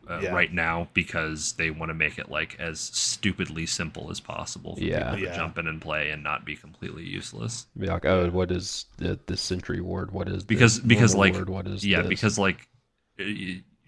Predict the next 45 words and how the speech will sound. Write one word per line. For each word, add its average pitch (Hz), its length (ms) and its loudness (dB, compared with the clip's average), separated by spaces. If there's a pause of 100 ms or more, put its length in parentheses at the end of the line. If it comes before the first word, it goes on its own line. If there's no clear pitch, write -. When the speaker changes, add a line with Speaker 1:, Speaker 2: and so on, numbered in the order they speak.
(120)
Speaker 1:
you 110 280 2
play 117 240 10
League, 85 560 4
you 90 100 0
play 95 240 6
Dota, 80 540 2 (260)
Speaker 2:
Play 104 160 -2
Speaker 1:
you 95 80 -2
play 104 180 8
Speaker 2:
Smite. 85 440 2
Speaker 1:
Smite. - 20 -18 (680)
Nobody 104 580 10
buys 76 380 0
wards. 67 400 -12
Nobody 87 340 6
places - 480 -6
wards 80 320 -6
in, 85 140 -6
like, 80 300 -6
casuals 82 500 -6
if 85 100 -6
they're, 80 140 -2
like, 80 200 -4
super - 280 -4
low 76 180 -6
M 80 160 -6
M 76 100 -8
R. 71 160 -4
Like, 85 200 -6
the - 80 -2
casual 92 500 8
player 80 480 0
most 87 260 0
likely 80 280 -4
is - 160 -6
not 50 180 -2
even 50 200 -6
placing - 380 -8
wards 90 300 -8
in, 92 320 -14
in 82 140 -6
Pred, 85 360 -6 (160)
honestly. - 440 -16 (280)
But - 200 -10
Speaker 2:
Yeah. 95 220 -6